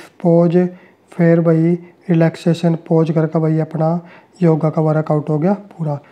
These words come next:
उसके बाद करी भाई जिम start। तो भाई आज था भाई back का workout। तो पहले भाई ये करी ये वाली exercise, उसके बाद भाई lateral pull down, इसमें भाई तीन variations करी। उसके बाद करी भाई ये single arm की,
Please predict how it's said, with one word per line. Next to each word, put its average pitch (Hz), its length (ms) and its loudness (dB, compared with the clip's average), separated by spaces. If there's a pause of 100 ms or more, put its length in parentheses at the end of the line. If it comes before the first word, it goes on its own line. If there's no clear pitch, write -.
(260)
उसके 175 260 -2
बाद 165 240 2
करी 170 260 0
भाई 165 200 0
जिम 156 260 -2
start। 165 380 -2
तो 170 180 -4
भाई 170 280 0 (440)
आज 165 300 0
था 165 120 2
भाई 170 240 2 (120)
back 151 320 -2
का 165 80 0
workout। 170 580 -2
तो 175 80 -6
पहले 170 280 0
भाई 165 160 0
ये 165 180 0
करी 165 300 -2 (160)
ये 156 140 0
वाली 156 180 0
exercise, 170 540 -2 (420)
उसके 165 200 -4
बाद 160 160 0
भाई 170 220 0 (340)
lateral 160 460 0 (140)
pull 160 200 -2
down, 170 400 0 (340)
इसमें 170 320 0
भाई 165 280 2 (400)
तीन 170 240 4
variations 160 540 0
करी। 170 380 2 (480)
उसके 170 240 -2
बाद 165 200 2
करी 170 220 0
भाई 165 300 2 (360)
ये 170 120 2
single 165 460 0
arm 165 360 0
की, 180 260 2